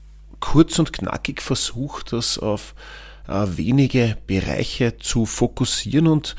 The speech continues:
haben mir gedacht, ja, warum das nicht auch in einer Podcast-Folge verpacken? Würde mich auch sehr interessieren nachher, äh, was du dazu sagst. Ähm, ob du vielleicht eine andere Meinung hast, lass es mich gerne in die Kommentare oder per E-Mail oder Anruf, äh, auf allen möglichen, äh,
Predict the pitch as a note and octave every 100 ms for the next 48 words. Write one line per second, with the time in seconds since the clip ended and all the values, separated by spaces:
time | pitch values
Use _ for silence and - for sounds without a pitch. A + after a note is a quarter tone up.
0 | - - - - - A#2 B2+ - A#2+ -
1 | G#2 D3 A#2 C3+ D3 C3+ B2+ - A#2+ A#2+
2 | A2 A2 - B2+ - - - - G#2 A2+
3 | - - - - C3 B2 E3 E3 D#3+ -
4 | C#3 C#3 C#3+ - C#3 D3 - C#3+ C3+ -
5 | A#2+ A2+ A#2+ - A#3+ - D3+ - - -
6 | - B2 B2 B2+ - - - - - -
7 | - - - - A#2 A#2+ A2 - C3+ D#3+
8 | D#3+ C3 C3+ C3 B2+ B2+ - - - -
9 | C3 C3+ - A2 B2 B2 A#2 A#2 A2+ G#2+
10 | - F#2+ A2 G#2 F#2+ G2+ - G2+ G#2+ F#2
11 | F2 E2+ D2+ D#2+ F2 D#2+ - - - D#2+
12 | D#2+ - - - - - - - - -
13 | - - - F2 F#2 E2+ D#2+ E2+ - D#2+
14 | D#2+ - - - - - - - - D#2+